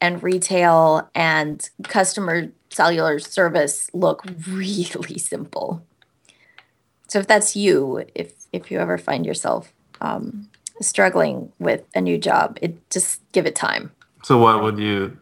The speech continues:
Speaker 2: are there
Speaker 1: I
Speaker 2: some things that you would switch between? So what would you take to Clojure from Scala?
Speaker 1: That's a good question. Uh, one thing I learned in Clojure that the Clojure community has and the Ruby community totally has is a propensity for reading code.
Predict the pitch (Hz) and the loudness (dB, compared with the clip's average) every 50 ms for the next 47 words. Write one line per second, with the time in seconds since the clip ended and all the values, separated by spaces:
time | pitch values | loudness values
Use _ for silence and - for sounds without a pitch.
0 | _ - 113 104 104 101 98 262 120 104 98 - 107 104 104 101 98 104 101 101 | _ -4 -4 -2 -2 -2 -2 -2 -4 -6 -6 -6 -6 -6 -6 -6 -6 -6 -6 -4
1 | 98 95 98 95 95 - - - 107 101 - - - - 101 101 - - 120 123 | -4 -6 -6 -6 -8 -10 -8 -6 -6 -6 -6 -10 -10 -10 -10 -10 -8 -8 -8 -8
2 | 131 - - - 113 107 101 101 101 101 101 98 104 104 101 101 90 - 101 95 | -8 -10 -2 0 2 2 2 2 2 2 2 2 2 0 -2 -4 -4 -4 -4 -4
3 | 95 - - 85 - - - 95 92 - 95 104 - - - - - - - - | -4 -6 -10 -10 -6 -4 -4 -4 -4 -6 -6 -6 -8 -10 -10 -10 -4 -4 -2 -2
4 | - - - - _ _ - 226 226 - 247 220 214 180 - 196 190 - - - | -4 -6 -10 -14 _ _ -8 -8 -6 -6 -8 -10 -10 -10 -10 -10 -8 -8 -8 -8
5 | 190 190 196 202 - - - - - - 214 220 214 226 247 285 294 294 226 202 | -8 -8 -8 -10 -14 -18 -20 -20 0 4 4 6 6 6 2 2 2 0 0 2
6 | 190 185 185 190 185 180 170 170 170 - 190 185 185 185 - 180 165 165 160 170 | 0 0 0 0 -2 -2 -4 -6 -6 -2 -2 -2 -2 -2 -2 -2 -2 -2 -2 -4
7 | - _ 180 190 175 - - - 214 214 208 220 208 202 196 190 185 180 185 185 | -8 _ 0 0 0 0 0 2 2 4 4 2 0 0 2 2 2 2 2 2
8 | 175 175 - - 196 185 185 180 175 190 208 208 208 208 - 175 170 170 170 165 | 2 2 2 0 2 2 2 2 2 2 2 2 0 -2 -2 -4 -2 -2 -2 -2
9 | 165 170 170 - 180 170 165 165 175 170 - 151 - - - 190 196 208 214 - | -2 -4 -2 0 0 0 0 0 0 0 0 0 0 0 -2 0 0 0 -2 -4
10 | 220 208 220 226 226 - 240 233 226 - 190 180 170 175 170 170 165 165 165 - | -2 2 2 2 2 2 0 0 0 2 2 2 2 2 0 0 0 -2 0 2
11 | 170 160 165 233 - - | 4 4 4 4 2 0